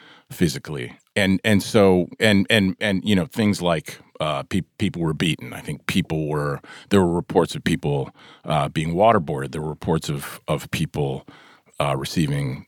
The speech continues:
electrical shocks even. So, and, and some of that stuff was kind of unclear, but it was really, really heavy-handed. And so M B S was able to, to say, "I'm cleaning up,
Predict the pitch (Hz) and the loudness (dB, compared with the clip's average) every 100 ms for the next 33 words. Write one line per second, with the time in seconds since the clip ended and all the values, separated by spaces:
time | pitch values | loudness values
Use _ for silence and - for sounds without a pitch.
0 | - 82 90 - - - - 104 - - | -10 0 0 0 -4 -4 -4 -4 -8 -14
1 | - 120 - 98 95 104 107 107 101 - | -14 -14 -4 -2 2 2 2 0 -4 0
2 | 131 127 107 - 95 92 - 95 82 80 | 4 6 4 4 2 2 2 2 4 0
3 | - 117 82 - - - - - 113 110 | 4 4 4 0 -6 -14 -16 0 4 4
4 | 98 117 139 131 110 107 95 87 87 76 | 2 4 6 6 4 4 4 2 0 -2
5 | 78 71 65 65 - 85 78 - 92 85 | -4 -8 -8 -12 -8 -8 -6 0 2 2
6 | - - - - - 127 127 123 107 98 | -4 -20 -20 -20 0 4 6 6 4 2
7 | 110 92 87 80 78 - - 85 95 85 | 2 2 2 -2 -4 -10 -6 0 4 6
8 | 76 71 - - - 78 - 185 190 139 | 6 2 -4 -18 -8 -6 2 4 6 6